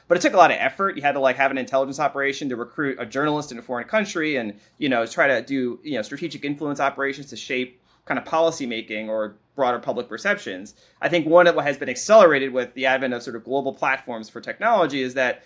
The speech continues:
that game is now playing out, um, at a much faster scale and a much more fine-tuned manner, where you can,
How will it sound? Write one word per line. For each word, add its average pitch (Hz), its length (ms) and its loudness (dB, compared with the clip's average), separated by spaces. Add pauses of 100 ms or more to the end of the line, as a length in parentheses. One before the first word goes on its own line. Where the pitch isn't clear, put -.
(140)
that 165 240 4
game 160 240 0
is 135 100 -6
now 135 140 0
playing 127 320 -4
out, 120 320 -2
um, 113 340 -2 (160)
at 147 80 -2
a 143 60 2
much 135 180 0
faster 131 460 -2
scale 143 360 0
and 165 60 2
a 143 60 -2
much 139 160 -4
more 120 80 -10
fine-tuned 123 600 -8
manner, 107 220 -6
where 110 140 -6
you 135 160 -8
can, 135 420 -6